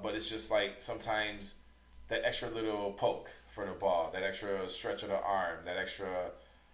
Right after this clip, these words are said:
you know, the extra little bit, I don't really see it defensively because he needs to store that for that, you know, explosive offensive, you know, uh, display that he puts on. Um, so we do need Lonzo Ball back,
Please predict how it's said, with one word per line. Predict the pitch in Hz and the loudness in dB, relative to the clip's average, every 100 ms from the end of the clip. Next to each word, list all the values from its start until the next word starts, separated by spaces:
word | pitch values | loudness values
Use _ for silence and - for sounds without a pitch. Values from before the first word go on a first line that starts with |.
| - | -16
you | 110 | -8
know, | 98 87 87 87 | -4 -4 -6 -2
the | 104 | 0
extra | 101 120 | 0 0
little | 110 107 | -2 -4
bit, | 95 123 120 - - - | -4 -2 -2 -2 -8 -4
I | 101 | -2
don't | 98 - 98 | -2 -4 -8
really | 101 | -8
see | 101 - 101 | -6 -6 -6
it | 87 | -8
defensively | - 117 113 92 92 | -6 -4 -4 -6 -10
because | - - 92 90 | -12 -8 -6 -4
he | 95 | -6
needs | 98 - | -8 -6
to | |
store | - 107 95 | -6 -2 -2
that | 92 95 - | 2 2 0
for | - 95 | -6 -4
that, | 95 87 - - - | 0 0 -2 -12 -16
you | 90 | -10
know, | 85 87 85 82 - - - - - - | -6 -6 -6 -10 -16 -20 -20 -20 -20 -12
explosive | 98 - - 117 110 98 92 - - | -4 -2 0 0 0 -2 -6 -6 4
offensive, | 95 95 101 82 - 90 82 82 - 82 80 | 4 4 0 -4 -4 -6 -8 -12 -18 -18 -16
you | 87 | -10
know, | 95 90 87 - - | -8 -6 -8 -12 -10
uh, | 85 82 82 80 | -4 -2 -2 -6
display | 92 - 120 147 - - | -8 -6 -4 -4 -4 -8
that | 110 | -12
he | 82 | -12
puts | - - - | -10 -6 -6
on. | 76 - - - - - - - - | -6 -10 -16 -20 -20 -20 -20 -16 0
Um, | 90 82 76 - - - - - - - - - | 4 4 2 -2 -16 -20 -20 -20 -20 -20 -20 -8
so | 117 | -4
we | 123 | -2
do | 131 165 156 | 0 2 0
need | 135 127 110 | 0 -2 4
Lonzo | 101 101 92 | 4 4 -2
Ball | 85 87 82 | 0 2 2
back, | 87 64 - | 0 -2 -4